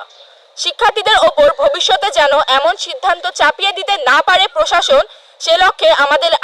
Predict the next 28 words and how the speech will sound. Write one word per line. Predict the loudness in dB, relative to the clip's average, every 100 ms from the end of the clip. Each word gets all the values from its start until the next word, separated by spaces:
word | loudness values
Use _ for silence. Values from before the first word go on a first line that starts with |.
| 0
আন্দোলন | 0 0 0 0 0
জারি | 2 2
থাকবে | 0 0 -2 -4 -8 _ -20 -8 0 2
এবং | 2 2 0
এখন | 0 0
থেকে | 0 2
আমাদের | 2 2 0 0
দাবি | 0 2
থাকবে | 0 0 2 2 0 -8 -4
প্রয়োজনীয় | 0 2 0 -2 -2
সংস্কার | 0 0 0 0 0
করে | 2 2 2
ডাকসু | 2 0 0 -4
কার্যকর | 0 0 0 0 0 4
করা | 2 4
হোক। | 2 0 _ _ _ _ _ _ 0
মঙ্গল | 2 2 0
শোভাযাত্রা | 2 2 0 0 0 0
নিয়ে | 2 4 4
ভবিষ্যতে | 2 0 0 0 2 2 2
এমন | 0 -2 -2
পরিস্থিতি | -2 -4 -8 -8 -2
যেন | 0 2 2
না | 2 2
হয়, | 2 2 0 -6 -6
তার | 0 2 2
জন্য | -2 0 0 0 -4 -10
শিক্ষার্থী | -8 -4 -2 -2 -2